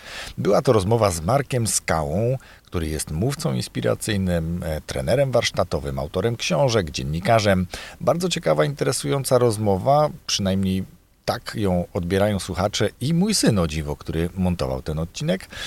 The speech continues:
Dlatego jeśli jeszcze tej rozmowy nie miałeś przyjemności odsłuchać, to gorąco do tego namawiam. Sto dziewięćdziesiąty siódmy odcinek, rozmowa z Markiem Skałą.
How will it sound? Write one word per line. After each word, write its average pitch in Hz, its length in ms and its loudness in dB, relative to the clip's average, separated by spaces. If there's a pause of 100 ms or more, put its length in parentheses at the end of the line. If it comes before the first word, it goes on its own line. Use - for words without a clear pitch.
(140)
Dlatego 175 380 0
jeśli 123 360 -2
jeszcze 113 320 0
tej 104 200 0
rozmowy 78 480 -4 (140)
nie 160 220 2
miałeś 170 300 2
przyjemności 127 800 -4 (180)
odsłuchać, 104 600 -2 (420)
to 208 240 2
gorąco 98 420 2
do 82 100 0
tego 76 240 -2
namawiam. 76 420 0
Sto - 260 2
dziewięćdziesiąty 92 760 0
siódmy 135 400 0
odcinek, 104 580 -2 (100)
rozmowa 95 640 4 (180)
z 82 120 -2
Markiem 71 420 0
Skałą. 50 500 -4